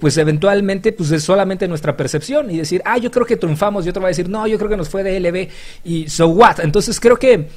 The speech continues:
se, se, se relaciona mucho con ese encontrar el why de por qué es, por qué es lo que estás haciendo, ¿no? O sea, al final, si ese why es, pues, porque soy feliz, creo que también significa un poco, ah, ok, y bueno, ¿Cómo o, o,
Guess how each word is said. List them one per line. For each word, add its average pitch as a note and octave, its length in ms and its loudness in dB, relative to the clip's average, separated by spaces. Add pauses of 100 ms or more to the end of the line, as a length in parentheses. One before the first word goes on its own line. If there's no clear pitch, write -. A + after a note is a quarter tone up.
(120)
se, F#3+ 340 -2
se, E3+ 640 -2
se E3 180 -2
relaciona E3 360 0
mucho G3 240 -2
con E3+ 140 -2
ese D#3+ 160 -2
encontrar D#3 420 -2
el D3+ 160 0
why D#3 320 0
de D3 120 0
por C#3 260 -6
qué F#3+ 100 0
es, - 280 -6
por D3 200 -6
qué F#3 80 0
es F3+ 100 -2
lo F#3 80 -4
que - 80 -6
estás D3 200 -8
haciendo, C#3+ 400 -8
¿no? E3+ 120 -8
O F#3 60 -4
sea, C#3 160 0 (400)
al E3+ 160 0
final, A#3 460 -2 (180)
si - 240 2
ese A#3 180 6
why G#3+ 380 4
es, G3+ 100 0
pues, D#3 160 -12
porque D#3+ 240 -4
soy A#3 200 0
feliz, F#3+ 500 -2 (220)
creo G#3 160 2
que A#3 100 2
también F#3 380 0
significa F3+ 460 -4
un F3+ 80 -4
poco, F#3+ 240 -2
ah, G3+ 160 2
ok, F3+ 140 -2 (300)
y E3 100 -2
bueno, F#3 300 4 (460)
¿Cómo A#3 640 2
o, F#3 80 0
o, F3 160 2